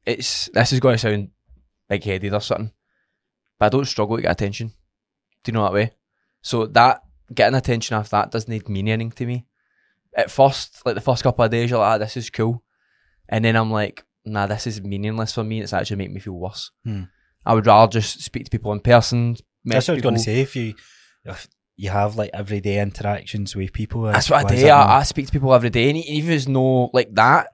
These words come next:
Speaker 1: even if it's just personal, that is a connection that beats just messaging somebody on a, a dating app.
Speaker 2: Mm-hmm.
Speaker 1: Do you know that way? And I do understand a lot of people don't have that.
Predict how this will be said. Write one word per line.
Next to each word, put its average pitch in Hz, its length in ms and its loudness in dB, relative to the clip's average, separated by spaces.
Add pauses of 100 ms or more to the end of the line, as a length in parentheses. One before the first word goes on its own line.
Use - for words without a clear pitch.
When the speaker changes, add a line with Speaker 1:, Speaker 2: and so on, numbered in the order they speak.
Speaker 1:
even 139 200 0
if 135 100 2
it's 117 100 -4
just - 340 -2
personal, 127 500 2 (800)
that 127 180 8
is 160 100 2
a 156 60 8
connection 127 540 4
that 120 200 2 (220)
beats - 440 2 (560)
just 131 180 0
messaging 120 320 2
somebody 131 260 2
on 117 300 2
a, 82 240 0
a 113 60 0
dating 113 180 0
app. - 180 -2 (120)
Speaker 2:
Mm-hmm. 92 200 -12
Speaker 1:
Do 87 40 -18 (140)
you 120 40 -4
know 123 160 4
that - 60 0
way? 127 220 2 (380)
And 139 100 6
I 131 100 10
do 147 400 8
understand 127 500 6
a 127 60 10
lot 117 100 4
of 127 60 -6
people 139 160 -4
don't - 140 0
have 110 120 -4
that. 135 240 -2